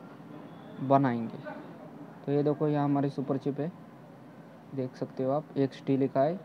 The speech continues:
यह हमारी सुपर चिप है। यह हम कॉइल में डाल चुके हैं Kittul Max के, यहाँ पे चिप डाल दिए। तो सबसे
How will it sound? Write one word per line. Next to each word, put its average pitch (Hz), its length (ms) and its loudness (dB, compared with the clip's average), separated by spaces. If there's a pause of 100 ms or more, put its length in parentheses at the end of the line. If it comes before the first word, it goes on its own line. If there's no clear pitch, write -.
यह 127 80 2
हमारी 131 240 2
सुपर 135 300 -2
चिप 151 260 -4
है। 175 120 -6 (1000)
यह 131 140 0
हम 151 140 0 (560)
कॉइल 139 220 6
में 143 140 2
डाल 135 180 6
चुके 143 200 -4
हैं 165 220 -2 (200)
Kittul 139 260 0
Max 135 280 0
के, 165 120 -4
यहाँ - 960 -10
पे 135 140 -2
चिप 131 180 -2
डाल 127 180 2
दिए। 139 260 -2 (1160)
तो 170 220 10
सबसे 170 320 6